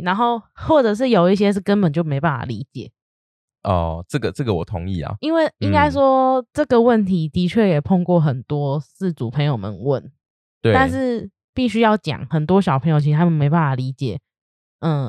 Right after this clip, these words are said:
Speaker 1: 安乐这个行为，
Speaker 2: 这个
Speaker 1: 这个动作。
Speaker 2: 行为，对啊，因为在他们的世界是不存在这种行为的啊。
Speaker 1: 对，或者是说，
Speaker 2: 嗯。
Speaker 1: 可能如果你真的有一个对比的话，比如说帮你打针你就睡着了，还是你想要就是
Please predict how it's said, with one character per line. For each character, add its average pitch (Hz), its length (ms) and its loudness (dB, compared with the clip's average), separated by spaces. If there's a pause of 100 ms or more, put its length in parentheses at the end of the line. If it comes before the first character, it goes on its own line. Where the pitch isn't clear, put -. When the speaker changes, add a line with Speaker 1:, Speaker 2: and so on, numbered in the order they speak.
Speaker 1:
安 165 180 -2
乐 165 160 2
这 147 100 -2
个 127 240 -4 (120)
行 131 260 -6
为， 120 140 0
Speaker 2:
这 147 100 0
个 143 140 2
Speaker 1:
这 160 80 0
个 - 40 0
动 - 0 - (100)
作。 107 80 2
Speaker 2:
行 113 80 6
为， 90 200 2
对 175 160 0
啊， 135 100 2
因 185 80 0
为 185 120 2
在 185 200 0
他 190 120 0
们 147 120 2
的 127 80 0
世 135 220 -2
界 131 160 2
是 131 140 -4
不 - 100 -6
存 98 240 0
在 101 160 2
这 113 100 -4
种 85 140 -6
行 78 220 -6
为 65 160 -2
的 - 80 -8
啊。 - 20 -6
Speaker 1:
对， 185 240 4
或 294 220 4
者 208 120 6
是 262 160 2
说， 226 440 4
Speaker 2:
嗯。 226 60 -4 (260)
Speaker 1:
可 180 180 2
能 170 200 2
如 202 100 4
果 208 140 2
你 165 80 0
真 196 160 0
的 170 120 4
有 143 40 4
一 135 40 2
个 139 100 0
对 156 280 2
比 113 200 -10
的 131 100 -6
话， 147 180 -2
比 143 100 -6
如 147 80 -4
说 165 200 -2
帮 185 260 -2
你 151 180 -4
打 135 220 -4
针 165 280 -2
你 143 120 -4
就 151 140 0
睡 160 240 0
着 - 200 -8
了， 147 80 -6
还 156 180 -2
是 202 140 -6
你 165 140 -4
想 143 220 -6
要 160 200 -2
就 160 140 -4
是 156 240 -4